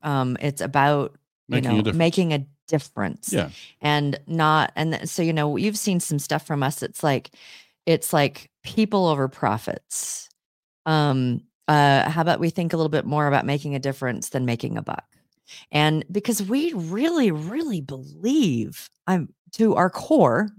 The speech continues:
Speaker 1: because this is a core thing, that when you do that and you, you know, you have the right team members, that, uh, yeah, finances just take care of themselves, and they will.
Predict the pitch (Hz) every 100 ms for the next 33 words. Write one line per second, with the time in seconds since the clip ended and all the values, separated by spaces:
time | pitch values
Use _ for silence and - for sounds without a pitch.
0 | _ 170 - 175 208 262 220 - 202 175
1 | 175 247 185 151 156 - _ - - -
2 | _ 165 175 165 117 - _ 175 185 180
3 | 170 - 302 285 156 131 147 185 - _
4 | _ _ _ _ _ _ _ _ _ _
5 | _ _ _ - 180 175 165 165 165 -
6 | _ - 175 151 143 170 147 156 202 226
7 | 190 175 - - 240 226 165 151 147 139
8 | 156 - - _ _ _ _ 160 151 -
9 | _ _ 180 - - _ _ 180 - -
10 | 285 339 175 151 135 - - 143 - -
11 | - 180 147 117 117 170 131 - - 147
12 | 135 131 139 -